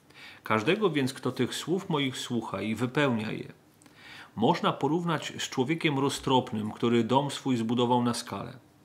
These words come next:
Spadł deszcz, wezbrały rzeki, zerwały się wichry i uderzyły w ten dom. On jednak nie runął, bo na skale był utwierdzony. Każdego zaś, kto tych słów moich słucha, a nie wypełnia ich, można porównać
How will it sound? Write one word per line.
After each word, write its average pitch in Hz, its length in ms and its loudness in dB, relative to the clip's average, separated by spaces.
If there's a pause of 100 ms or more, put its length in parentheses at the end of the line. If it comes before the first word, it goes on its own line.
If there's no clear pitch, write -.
(180)
Spadł 147 400 2
deszcz, 110 460 -6 (140)
wezbrały 113 600 0
rzeki, 113 480 -2 (500)
zerwały 110 500 4
się - 180 2
wichry 135 460 2
i 123 60 2
uderzyły 123 540 2
w - 80 -6
ten 120 280 0
dom. 110 320 -4 (460)
On 131 240 4
jednak 123 460 0
nie 120 120 4
runął, 117 360 2 (180)
bo 117 140 -2
na 117 120 0
skale 113 360 0
był 101 200 -8
utwierdzony. 104 580 -10 (960)
Każdego 135 480 2
zaś, 113 280 -4
kto - 200 -6
tych - 240 -12
słów 160 340 -6
moich 135 320 -2
słucha, - 460 -8 (480)
a 98 100 -8
nie 110 160 2
wypełnia 120 500 -2
ich, - 300 -18 (600)
można 185 360 4
porównać 208 600 -2